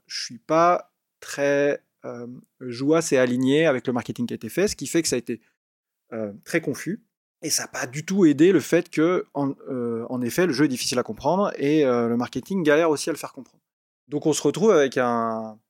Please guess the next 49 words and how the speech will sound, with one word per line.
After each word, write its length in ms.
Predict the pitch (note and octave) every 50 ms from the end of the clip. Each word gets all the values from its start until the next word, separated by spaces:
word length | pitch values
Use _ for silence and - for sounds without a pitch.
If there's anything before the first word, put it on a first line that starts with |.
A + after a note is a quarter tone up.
| _ _ _ _ _ _ _ _ _
un 100 | - C3+
jeu 120 | B2+ A#2+ A#2
complexe, 480 | - B2 A2+ C3+ D#3 G3 A3+ A3 E3
difficile 380 | C3 C3 B2 - - - - A#2
à 80 | A2+
vendre, 500 | A2+ B2 D#3+ F#3+ G#3+ A#3 B3 A3+ G3+ - _ -
euh, 480 | - B2+ B2 B2 A#2 A#2 A2+ A2 A2 A2+
enfin, 280 | - - C3 A2+ - _ _ _ _ - _ _ _ _ _ _ _ _
pour 140 | - B2+ B2+
moi 140 | C3+ C#3 C3+
c'était 180 | - - A#2
plutôt 280 | - - - - C3+ A#2+
facile 280 | - C3+ - - C3
à 60 | C3+ C#3
vendre, 180 | D#3 E3 D#3+
mais, 240 | C3+ A#2 A2 A2 A2
mais, 360 | - A#2 G#2+ G#2+ G#2 G#2+ A2+ -
mais 460 | - A#2+ A2+ A2 A2 G#2+ G#2+ G#2+ G#2+ G#2+ A2+ - _ _ _
qui 120 | - - C3+
n'a 80 | A#2+
pas 140 | A2+ - D3+
forcément 400 | - - C#3+ - - C#3+ C#3 C3+
été 160 | C3 - B2+
compris 340 | - - C3 A#2+ - - D3
avant 180 | B2+ A2+ A2+ A2
le 100 | A2 A2+
launch, 400 | C3 E3 G#3 A3+ A3+ - - - _
et 120 | - D#3+ D#3+
qui 220 | - - - C#3
du 160 | A2+ A#2 A#2+
coup 260 | - - - G3+ G#3+
n'a 160 | G#3+ F3 C#3 B2+
pas 300 | - - D#3 E3 F3 F3
l'accueil 760 | D#3 C3+ B2 - - - C#3+ D3 D3+ E3 E3 E3 E3 D3+ - _ _ _ _ _
universel 840 | A3 G3 F#3 F3+ E3+ D#3+ D#3 C#3+ D3+ C#3 - - - - D#3+ E3 D#3+
qu'on 140 | D#3+ - B2+
mériterait, 520 | A#2+ A#2+ A#2 A#2 A#2 A2+ - - E3 E3+
parce 140 | D3+ C#3+ -
que 80 | - A#2+
c'est 160 | - - B2
vraiment 240 | A#2 A#2 A#2 B2 C#3+
le 60 | C#3+
meilleur 300 | B2+ B2 B2 B2 A#2 A#2
jeu 160 | A2 B2 C#3+
de 40 | C3+
l'année 200 | B2 A#2 A#2+ B2
deux 80 | A#2 A#2
mille 140 | A#2+ A#2
vingt-deux. 300 | A#2 B2 A#2+ A#2+ A#2 A2